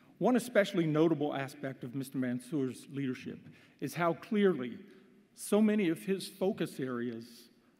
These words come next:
align very well with those of C I I. In fact,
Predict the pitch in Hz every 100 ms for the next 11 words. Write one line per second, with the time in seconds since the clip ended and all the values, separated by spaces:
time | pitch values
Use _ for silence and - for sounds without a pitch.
0 | - 143 143 160 175 175 175 170 - -
1 | - 113 104 165 208 220 196 160 147 147
2 | 139 143 - - _ - 143 143 156 160
3 | 165 147 - - - - 120 - 147 127
4 | 120 113 - - _ _ _ _ _ _
5 | _ _ _ _ _ _ _ _ - 123
6 | 151 151 -